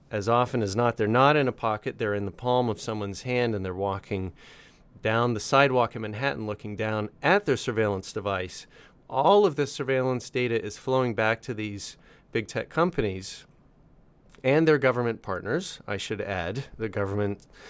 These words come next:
uh, government here and governments around the world are, are in close partnerships, um, with these companies. But at some point, there comes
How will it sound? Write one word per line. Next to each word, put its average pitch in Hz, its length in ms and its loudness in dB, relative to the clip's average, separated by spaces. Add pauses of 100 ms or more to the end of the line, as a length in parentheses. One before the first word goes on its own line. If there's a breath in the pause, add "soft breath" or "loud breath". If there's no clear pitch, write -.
(440 loud breath)
uh, 98 360 -4
government 110 420 0
here 139 240 4
and 117 160 0
governments 107 460 0
around 107 180 2
the 101 80 0
world 113 480 4
are, 98 480 0 (160)
are 101 260 0
in 107 200 -4
close 107 200 -2
partnerships, - 920 -2 (720 loud breath)
um, 107 480 -4
with 120 280 -2
these 110 200 0
companies. 104 600 -2 (440 loud breath)
But 135 300 2 (320)
at 143 220 0
some 202 340 2
point, 190 520 2
there 135 480 4 (100)
comes 165 840 -2